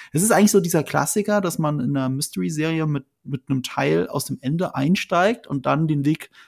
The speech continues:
dahin zeigt und dann, ich dachte, das ist es, nur das und dann geht's normal weiter, aber nein, sie springen dann trotzdem nochmal zurück und zeigen, wie es dahin kam und das war ein bisschen merkwürdig,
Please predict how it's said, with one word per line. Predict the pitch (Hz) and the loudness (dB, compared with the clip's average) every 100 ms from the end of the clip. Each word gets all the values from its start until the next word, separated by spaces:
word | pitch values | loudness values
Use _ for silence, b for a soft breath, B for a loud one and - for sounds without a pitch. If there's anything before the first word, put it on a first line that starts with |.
| b - | b -4
dahin | 147 131 170 214 226 | -2 4 8 8 6
zeigt | - 175 196 202 | 2 4 2 2
und | 151 143 | -2 2
dann, | 165 196 B B | 4 4 B B
ich | - | 4
dachte, | 196 - - | 4 4 4
das | 202 247 | 6 6
ist | 214 | 4
es, | 165 | 6
nur | 160 190 240 | 10 12 12
das | 147 143 - - | 8 6 4 0
und | 151 | 2
dann | 160 185 | 4 4
geht's | 180 170 165 | 2 0 2
normal | 151 151 156 143 | 4 6 6 6
weiter, | 156 233 190 | 6 4 4
aber | 143 147 | 4 4
nein, | 151 226 185 | 6 6 6
sie | |
springen | 151 196 175 | 2 0 0
dann | |
trotzdem | 190 269 254 | 2 4 4
nochmal | 151 139 131 | 4 0 0
zurück | 147 139 | -2 -2
und | 139 | -4
zeigen, | 156 143 139 | -2 0 -2
wie | |
es | 135 - | -4 -2
dahin | 147 135 135 135 | 2 2 2 -2
kam | 151 127 147 208 B B B B - | -2 -2 -2 -4 B B B B -6
und | 139 - | -6 -6
das | - 135 - - | -8 -6 -6 -8
war | 202 202 175 165 | -10 -8 -4 -4
ein | 143 | -4
bisschen | 147 - 143 139 | -8 -6 -4 0
merkwürdig, | 135 208 254 - 151 175 196 208 233 - | 4 2 2 -6 -2 -2 0 0 -2 -6